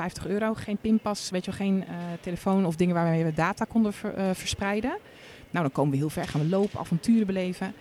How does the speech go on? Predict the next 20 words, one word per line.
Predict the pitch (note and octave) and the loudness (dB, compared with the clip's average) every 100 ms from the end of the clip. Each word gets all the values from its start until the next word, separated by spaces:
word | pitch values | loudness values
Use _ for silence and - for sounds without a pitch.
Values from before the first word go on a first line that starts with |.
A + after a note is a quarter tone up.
| - - - - | -16 -18 -14 -2
En | D#4 | 0
we | |
bleven | F3+ D#3 D3 | 0 -4 -6
gewoon | E3 | -4
cirkelen | D#3+ - G#3 G3+ G#3+ G#3 - | -4 -2 0 0 0 -2 0
in, | A3 G#3 | 0 4
in, | G#3+ G#3+ - | 4 4 4
in, | G#3+ - | 0 2
in | A3 | 4
een | A3 | 6
route | F#3+ A#3+ | 6 2
van | A3+ G#3 | 4 4
drie | G3 B3+ | 6 4
kilometer | - C#4 B3 A3 A3 A3 | 2 4 6 6 4 2
om | A3+ | 2
ons | G#3 G#3 | 2 4
atelier | G#3 - G3 C#4 A3 | 2 4 4 6 6
heen. | D3+ | 4
Ik | A#3 | 4
werd | F3 | 2